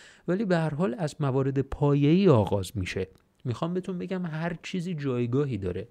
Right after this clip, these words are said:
این مدل اول بود که واقعیت بیشتر می‌تونه به مخاطبان کمک بکنه. <laughs> چون یک، اه، م-، مثالی هست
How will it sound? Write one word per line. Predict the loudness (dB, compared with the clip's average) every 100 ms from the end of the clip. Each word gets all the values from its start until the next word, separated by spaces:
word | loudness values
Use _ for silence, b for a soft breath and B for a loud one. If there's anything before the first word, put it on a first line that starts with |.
| B B B B -6
این | -2 0
مدل | 0 2 0 -2
اول | -4 -4 -2 -2 -2
بود | -2 -2 -4 -10 B B -2
که | 0
واقعیت | 2 2 2 0 -2
بیشتر | -4 -2 -2 -2
می‌تونه | -2 0 0
به | 0
مخاطبان | 0 -2 2 2 2
کمک | 0 0 0 -2
بکنه. | -4 -4 -4 -6 -6
<laughs> |
چون | -4 -2 -4 -2
یک، | -4 -4 -12 B B B B
اه، | -2 0 -2 -4
م-، | -8 -6 -10 -12 -16 -8
مثالی | -4 -2 -2 -2 -2
هست | -2 -2 -6